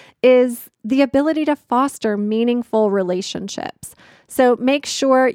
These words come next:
you are doing that. Stay connected to your people, respond to comments, answer D Ms. If someone mentions you, thank them for doing it. Show genuine interest in what they have to say, their feedback,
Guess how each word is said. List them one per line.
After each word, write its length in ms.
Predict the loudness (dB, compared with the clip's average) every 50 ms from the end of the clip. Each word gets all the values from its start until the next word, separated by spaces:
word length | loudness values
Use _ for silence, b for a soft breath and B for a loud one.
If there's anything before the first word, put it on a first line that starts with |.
| -4 -6
you 380 | -2 0 0 2 2 0 0 0
are 120 | 0 -2
doing 400 | -2 0 -2 0 0 0 -2 -2
that. 260 | -2 -2 -4 -4 -6 _ _ _
Stay 380 | -20 -16 -2 0 2 2 2 0
connected 680 | -2 -4 -4 -2 -2 -4 -4 -2 -2 -2 -2 -2 -6 -12 -12
to 540 | -8 -6 -2 0 0 0 0 0 -2 -6 -8 b b b b b b
your 140 | -2 -2 -2
people, 460 | -2 -2 -6 -6 -2 0 0 0 0
respond 480 | 0 -2 -4 -4 -2 0 0 0 0 -2
to 80 | -4 -8
comments, 600 | -6 -4 -4 -2 -2 -2 -6 -6 -8 -12 -18 -18 _ -4
answer 360 | -2 -2 -2 -2 -2 -4 -4
D 260 | -2 -2 -2 -2 0
Ms. 440 | -2 -2 -4 -6 -8 -10 -12 -14 -14 -14
If 80 | -14
someone 340 | -6 -4 -2 -2 -2 -2 0
mentions 560 | -2 -2 -2 -2 -4 -6 -6 -6 -6 -6 -6
you, 460 | -4 0 0 2 2 2 0 -2 -2 b b b b b b b 0
thank 240 | 0 0 0 0 -2
them 160 | -2 -2 -2
for 200 | -2 -2 -2 -2
doing 420 | -2 0 0 0 0 0 -2 -4
it. 220 | -6 -8 -10 -10 -10
Show 300 | -8 -2 0 0 0 0
genuine 640 | -2 -4 -4 -2 -2 -2 -2 -2 -2 -2 -2 -4 -4 -6
interest 540 | -8 -6 -6 -6 -4 -2 -2 -2 -2 -6 -8
in 160 | -6 -4 -2
what 180 | -2 -2 -2 -2
they 120 | -4 -4
have 260 | -2 -4 -6 -6 _
to 100 | -12 -16
say, 460 | -14 -14 -6 -4 -2 -2 0 -2 -4 -4
their 180 | -4 -4 -6
feedback, 800 | -6 -8 _ -6 -4 -4 -2 0 0 0 0 0 -4 _ -20